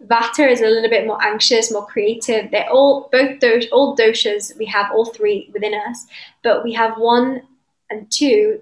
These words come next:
doshas that are a bit more prominent. So I have around,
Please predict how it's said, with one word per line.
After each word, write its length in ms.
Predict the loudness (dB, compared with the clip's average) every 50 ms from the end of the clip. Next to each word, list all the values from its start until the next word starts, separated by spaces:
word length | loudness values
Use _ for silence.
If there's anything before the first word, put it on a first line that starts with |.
| _ _ _
doshas 420 | 2 2 2 2 2 -2 -2 -2 -2
that 180 | -4 -4 -4
are 40 | -2
a 20 | -2
bit 200 | -4 -4 -4 -6
more 180 | -8 -10 -10 _ _ _
prominent. 540 | -6 -6 -6 -6 -8 -8 -10 -12 -12 -16 -20 _
So 420 | -8 -4 -2 0 0 0 -2 -4 -8 _ -20 _ _ _ _ -2
I 120 | -2 -2
have 240 | 0 -2 -2 -2 -2
around, 560 | -2 -2 -2 -2 -2 -4 -6 -8 -8 -10